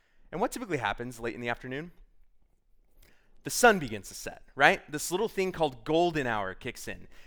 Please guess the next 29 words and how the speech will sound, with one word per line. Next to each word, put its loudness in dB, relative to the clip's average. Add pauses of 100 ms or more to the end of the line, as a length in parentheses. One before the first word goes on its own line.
And 4
it's -6
one 2
of 2
those 4
moments 2
where 0
everything's 2
glowing, 0 (200)
you're 0
looking 2
at 4
the -10
sunset, 6 (180)
and 4
it's 0
a -4
beautiful 0
moment, 6
and -2
you're 6
like, 2
"Oh, -6 (760)
this -4
is -8
awesome. -6 (160)
Life 4 (280)
is -4
good." -2